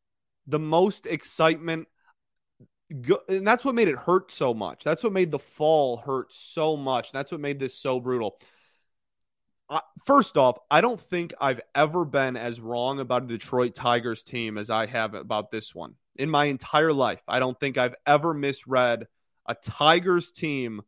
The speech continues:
more than this one. The only one that I can somewhat think of was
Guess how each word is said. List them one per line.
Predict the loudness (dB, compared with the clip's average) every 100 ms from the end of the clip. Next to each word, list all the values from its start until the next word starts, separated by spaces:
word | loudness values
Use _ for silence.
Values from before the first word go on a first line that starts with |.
| _ _ _
more | -2 4 4 4
than | 2 0
this | -4 -8
one. | -14 -20 -20 _ _ _ _ _ _ _ _ _ -4
The | -2
only | 0 0 0 -2
one | 0 0 2
that | 4
I | 4
can | 2 -6 -8 -12 _ _
somewhat | -16 -12 -12 0 4 4 4 4 2 0 -6
think | -6 2
of | 2 2 0 _ _ _ _ _ _ _ _ _ _ _ _ _ _ _ _ -16
was | 0 4 6 4 0 -6 -14